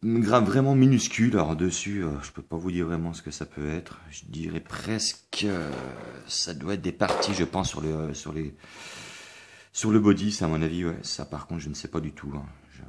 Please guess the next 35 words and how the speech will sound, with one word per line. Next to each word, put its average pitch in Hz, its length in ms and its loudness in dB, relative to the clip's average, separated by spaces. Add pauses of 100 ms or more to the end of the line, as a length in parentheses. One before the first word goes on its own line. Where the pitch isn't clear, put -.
(380)
je 69 80 -16
vois 76 120 -8
ça - 120 -10
en 78 60 -2
même 85 140 0
temps 80 200 -2
que 71 40 -4
vous 87 120 -2
pour 80 120 -4
la 76 60 -2
première 85 300 0
fois, 85 240 -4
donc 71 300 -6
on 73 60 -6
verra 76 200 -4
ça - 140 -6
pour 76 160 -6
le 73 60 -2
montage, 73 380 -6
hein. 101 140 -12 (540)
Donc 76 160 -6
voilà 87 220 2
pour 80 160 -10
cette - 180 -10
petite - 220 -6
grappe. 85 320 -4 (1300)
Après, 127 540 6 (1300)
donc, 123 500 0
il 120 40 0
y - 20 -2
avait 107 100 2
une 107 80 2
petite 131 320 -2
plaquette 123 500 2 (320)
d'autocollants. 104 800 4